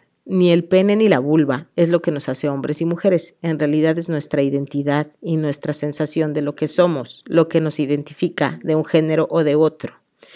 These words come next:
Y en esta última oración está el reto.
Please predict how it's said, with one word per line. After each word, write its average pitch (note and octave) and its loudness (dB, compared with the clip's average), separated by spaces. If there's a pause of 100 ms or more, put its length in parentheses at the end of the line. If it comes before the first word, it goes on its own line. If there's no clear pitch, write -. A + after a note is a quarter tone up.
(960)
Y A3 8
en A3+ 8
esta B3+ 8
última G#3 2 (1600)
oración F3 2 (520)
está D3 0
el D3 2
reto. - 0